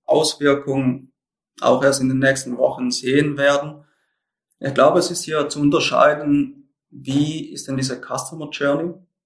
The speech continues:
Funktioniert die zu neunzig Prozent in, in einem Tag? Also werden diese Conversions, gerade bei günstigen Produkten in Shops, ist es gut möglich, dass diese Conversion zu neunzig Prozent innerhalb eines Tages ausgeführt wird.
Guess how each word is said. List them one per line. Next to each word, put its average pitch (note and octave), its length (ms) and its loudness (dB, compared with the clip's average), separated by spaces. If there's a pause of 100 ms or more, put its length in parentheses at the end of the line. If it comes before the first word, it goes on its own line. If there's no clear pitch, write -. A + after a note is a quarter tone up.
(500)
Funktioniert C3 680 2
die C3+ 120 -8
zu C3+ 160 -8
neunzig D3 460 2
Prozent C3+ 720 0 (360)
in, B2+ 720 2
in B2+ 120 -6
einem C#3 300 0
Tag? F3 420 -8 (240)
Also C3 240 -2
werden C3+ 240 4
diese C3 240 -4
Conversions, - 680 0
gerade C3 220 -2
bei C3+ 180 4
günstigen C3+ 640 -2
Produkten C3+ 500 -4
in B2+ 160 0
Shops, - 560 0
ist - 160 -8
es - 140 -6
gut C#3+ 240 0
möglich, D3 240 -4
dass - 120 -6
diese B2 200 -8
Conversion B2+ 420 2
zu - 140 -8
neunzig C3 260 0
Prozent C3 500 -2
innerhalb C#3 420 4
eines B2+ 260 2
Tages C3 380 -4
ausgeführt E3 680 -4
wird. E3+ 320 -6